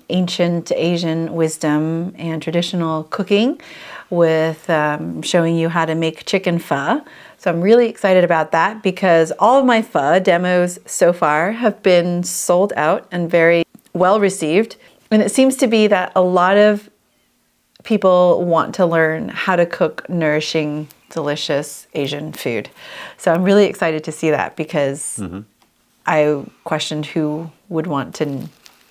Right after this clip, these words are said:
Speaker 1: have another cookbook in their home. And I'm so glad that there are people out there who want to learn and share in our culture and our traditions and, um,
Speaker 2: Yeah.
Speaker 1: how we cook for our family. So it's really great. Um, and then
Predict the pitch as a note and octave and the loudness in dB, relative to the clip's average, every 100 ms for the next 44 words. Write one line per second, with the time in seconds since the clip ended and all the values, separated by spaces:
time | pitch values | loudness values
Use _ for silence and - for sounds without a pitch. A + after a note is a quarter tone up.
0 | _ _ - E3 D3+ D3+ C#3 - D3+ - | _ _ -4 -4 -2 -4 -4 -6 -8 -8
1 | D3 C#3+ C#3 C#3+ C3 C3+ - E3 D#3+ D3+ | -8 -6 -6 -8 -8 -10 -12 -12 -6 -4
2 | D3+ C#3 E3+ G#3 F3 - - _ _ _ | 0 0 -2 0 0 0 -6 _ _ _
3 | _ _ - - E3 D#3 F3 E3 D3+ D#3 | _ _ -20 -2 0 0 0 0 0 0
4 | F3+ G3+ G3 F3 F3+ G3+ A#3+ C#4 E3+ - | -2 0 0 0 -2 2 2 2 -2 -10
5 | - - - - - _ _ _ F3+ F3+ | -20 -20 -20 -20 -20 _ _ _ -4 -2
6 | F3+ F#3 F3+ - F#3 - F3 F3 F3 F3 | 2 2 4 0 -2 0 2 2 2 0
7 | - - G#3+ G#3 G#3 F3 D#3+ E3+ F3 F3+ | -4 -2 2 4 4 0 -6 0 0 0
8 | G3+ G3+ A#3 C4 - - - - - E3+ | -2 -2 -4 -6 -12 -20 -20 -20 -6 -4
9 | D#3+ D#3+ B1+ - - F3 - - - F#3 | -2 -4 -8 -10 -6 -4 -4 -4 -8 -10
10 | _ - C3+ F3 F#3+ G3 G#3+ G3+ - F#3+ | _ -12 -10 -4 0 0 0 -4 0 0
11 | C#4 - - - - E3+ E3+ F3+ E3+ E3 | 0 -4 -6 -8 -4 0 0 0 -2 0
12 | D#3+ - - - - - - - G#3+ G#3 | -2 -2 -12 -20 -20 -20 -20 -8 -4 -2
13 | - F#3+ F#3 F#3 | 0 2 2 0